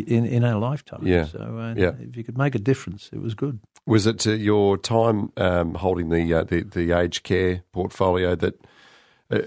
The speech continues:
Speaker 2: drew you towards doing that, uh, you know, in, in
Speaker 1: Yeah.
Speaker 2: recent times?
Speaker 1: Yeah, very much so. Um, oh, well,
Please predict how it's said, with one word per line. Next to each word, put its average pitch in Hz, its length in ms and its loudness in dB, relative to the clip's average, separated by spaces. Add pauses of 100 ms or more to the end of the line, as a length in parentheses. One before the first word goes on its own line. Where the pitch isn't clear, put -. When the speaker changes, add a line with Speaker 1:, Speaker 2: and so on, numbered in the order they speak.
(140)
Speaker 2:
drew 107 200 4
you 110 160 4
towards 98 460 0
doing 101 260 4
that, 101 300 0
uh, 95 320 4
you 107 100 0
know, 92 160 4
in, 101 240 2
in 120 80 0
Speaker 1:
Yeah. 127 80 2
Speaker 2:
recent 98 380 2
times? 123 400 0 (240)
Speaker 1:
Yeah, 165 160 6
very 139 240 6
much 135 220 4
so. 98 380 2
Um, 107 460 2
oh, 104 220 -8
well, 107 240 -8